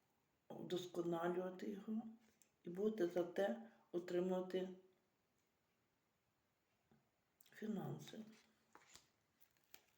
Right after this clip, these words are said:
Що здивує вас найближчий час?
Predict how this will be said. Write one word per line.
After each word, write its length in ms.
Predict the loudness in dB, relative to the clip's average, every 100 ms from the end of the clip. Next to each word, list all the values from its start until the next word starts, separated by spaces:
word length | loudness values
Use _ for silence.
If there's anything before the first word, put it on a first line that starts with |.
| _ _ _ _ _ -20 -20 -20 -20 -20 -20 -20 -20 -20 -20 -10
Що 180 | -2 2
здивує 460 | 4 6 6 6
вас 460 | 6 6 4 -4 -6
найближчий 640 | -4 0 0 0 -2 -8
час? 440 | -4 -4 -4 -10